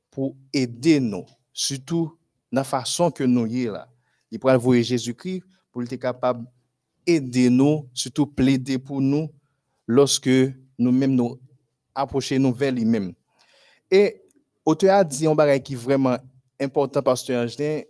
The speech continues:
et il faut que nous partagions le tout pour nous capables de faire zanmi nous comprendre, côté que il dit, «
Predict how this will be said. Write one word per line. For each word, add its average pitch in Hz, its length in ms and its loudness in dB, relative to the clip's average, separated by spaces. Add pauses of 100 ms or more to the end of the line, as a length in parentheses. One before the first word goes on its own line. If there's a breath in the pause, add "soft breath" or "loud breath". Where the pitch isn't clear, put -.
(100)
et 135 80 -4
il 127 60 -4
faut 135 180 -4
que 135 100 -4
nous 127 140 2
partagions 120 480 -4
le 110 80 -6
tout 156 380 -10
pour 127 120 -2
nous 117 80 2
capables 120 440 -2
de - 60 -20
faire 113 320 2
zanmi 120 260 2
nous 120 260 2
comprendre, 160 420 -2
côté 151 240 -4
que 156 100 -4
il 151 160 -4
dit, « 160 280 -6